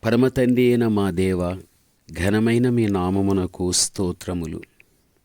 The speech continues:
దేవా, ఇహమందు మేమున్నంత కాలం మిమ్మును మేము హత్తుకుని జీవించేటువంటి కృప మాకివ్వండి.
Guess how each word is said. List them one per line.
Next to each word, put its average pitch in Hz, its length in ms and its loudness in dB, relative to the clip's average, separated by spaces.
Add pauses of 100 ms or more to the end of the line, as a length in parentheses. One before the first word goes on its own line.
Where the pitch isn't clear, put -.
(880)
దేవా, 113 340 4 (140)
ఇహమందు 104 600 2
మేమున్నంత 90 580 -2 (200)
కాలం 87 340 -4 (1400)
మిమ్మును 120 420 4
మేము 101 280 0
హత్తుకుని 117 540 -2 (140)
జీవించేటువంటి 98 920 -2 (100)
కృప 90 200 -6 (120)
మాకివ్వండి. 87 720 -6